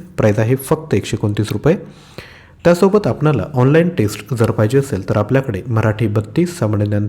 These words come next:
तीस, इंग्लिश एकवीस आणि बुद्धिमत्ता वीस असे एकूण एकशे तीस टेस्ट आहेत. प्राईस आहे फक्त टू फोर्टी नाईन. या ज्या सर्व टेस्ट आहेत तुम्ही त्या Google Chrome-द्वारे देऊ शकतात.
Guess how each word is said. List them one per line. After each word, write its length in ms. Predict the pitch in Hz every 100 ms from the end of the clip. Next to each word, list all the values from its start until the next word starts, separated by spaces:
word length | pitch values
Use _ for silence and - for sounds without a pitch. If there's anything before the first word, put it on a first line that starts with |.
| 104
तीस, 280 | 151 107 -
इंग्लिश 360 | 107 104 104
एकवीस 380 | 117 - 101 -
आणि 160 | 113 104
बुद्धिमत्ता 520 | 107 107 123 135 165
वीस 300 | 110 92 - 117
असे 160 | -
एकूण 240 | 135 104 92 - - - - -
एकशे 280 | 120 - 170
तीस 420 | - 110 104 -
टेस्ट 220 | 110 -
आहेत. 180 | 117 156 - -
प्राईस 200 | 104 107
आहे 160 | 117
फक्त 360 | 143 147 - - -
टू 60 |
फोर्टी 300 | 98 104 104
नाईन. 160 | 104 175 - - - - - - 147
या 100 | 165
ज्या 140 | 226
सर्व 320 | - 143 160
टेस्ट 260 | 170 165 180
आहेत 180 | 147 101 127
तुम्ही 160 | 123 135
त्या 100 | 156
Google 360 | 117 113 160
Chrome-द्वारे 540 | 156 113 104 123 120 90
देऊ 220 | - 104
शकतात. 360 | - 98 160